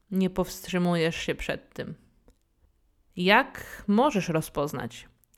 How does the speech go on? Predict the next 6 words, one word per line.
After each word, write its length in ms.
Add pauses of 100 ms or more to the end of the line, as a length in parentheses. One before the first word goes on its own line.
(140)
jaki 360
jest 440 (120)
stan 460
twojej 380
drugiej 320
czakry? 400